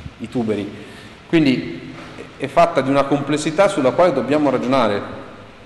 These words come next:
perché nel momento in cui ci riferiamo alla comunità nel suo insieme,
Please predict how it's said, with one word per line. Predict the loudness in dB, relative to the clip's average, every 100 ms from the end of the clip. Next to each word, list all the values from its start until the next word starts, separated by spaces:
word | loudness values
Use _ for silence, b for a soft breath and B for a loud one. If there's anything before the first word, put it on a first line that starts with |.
| -20 -20 -20 -20 -10
perché | -10 0 0 0 -4
nel | -2
momento | 0 2 0 0
in | -2
cui | 2 0 0 -2 -10
ci | -8
riferiamo | -8 -6 -2 0 2
alla | 0
comunità | -2 -2 0 0
nel | 0
suo | -2 -4
insieme, | -4 -2 -2 0 -4 -6 -12